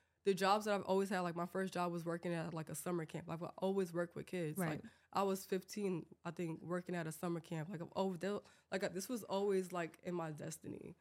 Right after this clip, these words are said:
Speaker 2: Yeah.
Speaker 1: I'm not, like, nothing I'm doing is not, like, something I've always done. Like, I've, it's just, I'm doing it now. Like,
Speaker 2: Right.
Speaker 1: you know?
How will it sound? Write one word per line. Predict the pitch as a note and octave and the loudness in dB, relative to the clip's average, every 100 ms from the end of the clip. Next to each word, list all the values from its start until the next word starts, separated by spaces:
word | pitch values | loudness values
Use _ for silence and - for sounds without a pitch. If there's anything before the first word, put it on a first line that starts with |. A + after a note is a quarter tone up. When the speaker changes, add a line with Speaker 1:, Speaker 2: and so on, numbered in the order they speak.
| - | 0
Speaker 2:
Yeah. | F#3 E3+ E3 E3 | 4 6 4 2
Speaker 1:
I'm | G3+ | 4
not, | A3 A3 F3+ D3 | 4 4 2 0
like, | F#3 F3+ F3+ | -2 -2 -2
nothing | G3 G3 A3 | 0 0 0
I'm | F#3+ | 0
doing | F3+ F#3 F3 | 0 0 0
is | F3 | -2
not, | E3+ E3+ | -2 -2
like, | D#3+ | -4
something | - F3+ E3+ | -4 -2 -2
I've | D#3+ - | -4 -2
always | E3+ E3+ D#3+ D3+ - - D3+ | -2 0 -2 -6 -14 -12 -4
done. | E3 | -4
Like, | C3+ E3+ | -2 -4
I've, | D3+ - | -2 0
it's | F#3+ | 2
just, | F#3+ F3+ - _ _ _ _ _ | 2 -2 -10 _ _ _ _ _
I'm | F#3 | -2
doing | E3+ F3 F3 | 2 2 2
it | D#3 | 0
now. | E3 E3 D#3 D#3 | 0 0 0 -4
Like, | E3 | 0
Speaker 2:
Right. | G3+ F3 E3 G3+ - | 2 4 2 -4 -6
Speaker 1:
you | G3+ | -6
know? | G#3+ | -6